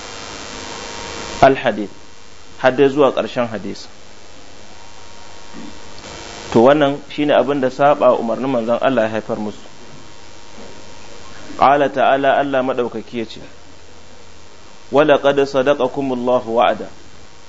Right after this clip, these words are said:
Haƙiƙa Allah ya gasgata muku alƙawarin da ya muku na nasara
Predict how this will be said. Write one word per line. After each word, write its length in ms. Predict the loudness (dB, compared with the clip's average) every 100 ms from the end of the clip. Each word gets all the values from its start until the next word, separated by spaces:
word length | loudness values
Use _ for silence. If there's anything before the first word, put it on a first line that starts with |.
| -18 -16 -16 -16 -16 -14 -4 0
Haƙiƙa 560 | 2 4 6 8 8
Allah 360 | 6 6 6 8
ya 300 | 8 6 4 -2 -12 -2
gasgata 640 | 0 0 0 0 4 4
muku 220 | 4 0 2
alƙawarin 600 | 2 4 4 6 4 0
da 60 | 0
ya 60 |
muku 260 | 0 -2 -2
na 80 | 0
nasara 460 | 0 4 4 4